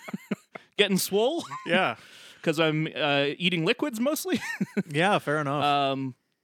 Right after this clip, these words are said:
Speaker 1: but yeah, it's just, it's just we-, it's,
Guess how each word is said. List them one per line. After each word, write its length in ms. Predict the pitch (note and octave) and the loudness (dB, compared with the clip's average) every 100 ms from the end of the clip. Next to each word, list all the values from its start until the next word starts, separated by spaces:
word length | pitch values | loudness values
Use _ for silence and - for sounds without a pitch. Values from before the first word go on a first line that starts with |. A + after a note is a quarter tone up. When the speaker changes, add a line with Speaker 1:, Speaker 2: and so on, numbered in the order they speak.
| _ _ _ | _ _ _
Speaker 1:
but 380 | B2+ C#3+ C#3+ - | -4 0 0 0
yeah, 380 | C#3 D3+ F3 C3 | 0 2 2 0
it's 180 | C#3+ D3 | 0 -2
just, 200 | F3+ - | -2 -2
it's 160 | E3 F3+ | -4 -4
just 160 | E3+ | -4
we-, 120 | D#3 - | -6 -4
it's, 280 | E3+ F3 - | -2 -2 -4